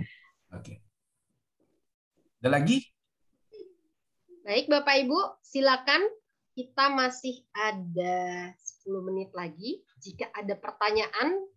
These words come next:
Speaker 2: bisa tulis di kolom chat atau seperti tadi, boleh open mic atau tidak hanya bertanya, Bapak Ibu juga boleh sharing ya,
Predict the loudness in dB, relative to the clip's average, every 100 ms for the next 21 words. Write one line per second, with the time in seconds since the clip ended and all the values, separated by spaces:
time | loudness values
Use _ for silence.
0 | -12 -8 -8 -8 -2 -2 0 -2 0 0
1 | 4 4 4 2 2 2 0 -6 -4 0
2 | 0 0 -6 -12 -12 -8 -6 -2 -4 -4
3 | -4 -4 -8 -10 -8 0 0 0 -6 _
4 | _ _ _ -10 -10 -2 6 8 6 2
5 | _ _ -12 -8 -8 -6 -2 -2 -2 -2
6 | 0 0 0 0 -4 -6 -8 -8 -6 -6
7 | -4 -2 -2 0 0 2 4 6 4 6
8 | 6 6